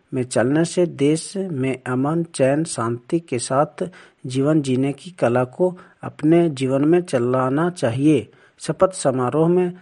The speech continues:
सत्य, निष्ठा, ईमानदारी के साथ देश सेवा करने का दोबारा शपथ लिया गया। इस अवसर पर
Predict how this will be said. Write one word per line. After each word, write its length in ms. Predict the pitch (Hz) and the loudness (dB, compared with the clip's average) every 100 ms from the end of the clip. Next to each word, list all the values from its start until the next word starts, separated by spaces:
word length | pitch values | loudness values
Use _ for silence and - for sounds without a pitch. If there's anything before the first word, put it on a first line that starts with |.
| _ | _
सत्य, 420 | - 180 170 - 165 | -6 -4 -2 -2 0
निष्ठा, 500 | 143 123 - 165 151 | 0 -2 -4 -2 0
ईमानदारी 580 | 131 127 127 123 151 | 0 0 0 0 0
के 160 | 170 131 | -2 -6
साथ 280 | - 139 151 - | -2 -2 -2 -4
देश 220 | 120 127 139 | -4 -4 -4
सेवा 320 | - 123 127 | -4 -2 -2
करने 380 | 123 117 139 151 | -4 -4 -4 -2
का 160 | 175 | -2
दोबारा 420 | 160 127 107 110 | -2 0 0 0
शपथ 420 | 156 147 - 110 147 | -2 -4 -6 -6 -2
लिया 260 | 160 185 | 4 4
गया। 300 | 190 190 107 - _ _ - _ 214 | 6 4 4 -2 _ _ -20 _ -4
इस 160 | 190 | 2
अवसर 280 | 151 165 180 | 2 6 4
पर 240 | 185 202 | 4 0